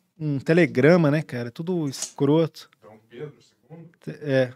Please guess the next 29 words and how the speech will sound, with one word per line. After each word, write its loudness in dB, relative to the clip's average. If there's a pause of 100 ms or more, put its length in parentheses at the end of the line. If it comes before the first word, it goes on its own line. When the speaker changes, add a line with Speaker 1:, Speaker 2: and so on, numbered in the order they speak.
(120)
Speaker 1:
Você -20
quer -4
falar -2
ou -2
não? -4 (1400)
O -6
Bento, -2 (320)
o -16
Bento -4
talvez 0
volte 0
pro -10
estúdio -6
algum -4
dia -6
aí. -6
Speaker 2:
Ele -16
mo-, -20
morou, -20
né, -20
ele -20 (200)
Speaker 1:
Boa. 2 (360)
Esse -4
assunto -2
aí 4
trouxe -2
Speaker 2:
Ele -6
é -12
Speaker 1:
interesse. -2